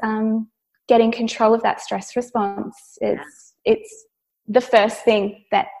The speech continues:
Speaker 1: needs to be addressed, in my opinion.
Speaker 2: Yeah, I mean, I, you know, I know we talked about this a lot in our apprenticeship, um, with Nicole Jardine, but it,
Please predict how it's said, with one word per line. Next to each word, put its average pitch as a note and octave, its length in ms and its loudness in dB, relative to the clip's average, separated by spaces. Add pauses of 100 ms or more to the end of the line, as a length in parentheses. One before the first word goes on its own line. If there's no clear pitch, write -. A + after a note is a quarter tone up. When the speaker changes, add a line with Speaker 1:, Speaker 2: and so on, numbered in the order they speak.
Speaker 1:
needs G#3 260 0
to G#3+ 80 -8
be G3 120 -2
addressed, G3 480 -6
in G#3+ 100 -2
my G3+ 140 -6
opinion. G3+ 500 -8 (180)
Speaker 2:
Yeah, D#3 640 -4
I F#3 100 -4
mean, E3+ 300 -8
I, F3+ 240 -12 (300)
you G#3 100 -8
know, E3+ 120 -4
I D3+ 100 -4
know D#3+ 180 -6
we D#3+ 80 -12
talked D#3 280 -10
about C#3+ 280 -6
this D#3 180 -12
a D3+ 80 -12
lot C#3+ 340 -6
in C#3+ 120 -10
our C#3 160 -8
apprenticeship, F#3+ 640 -8 (500)
um, D3+ 280 -8
with D3 180 -12
Nicole D#3 300 -14
Jardine, D3+ 680 -8
but D#3+ 160 -12 (140)
it, E3 200 -14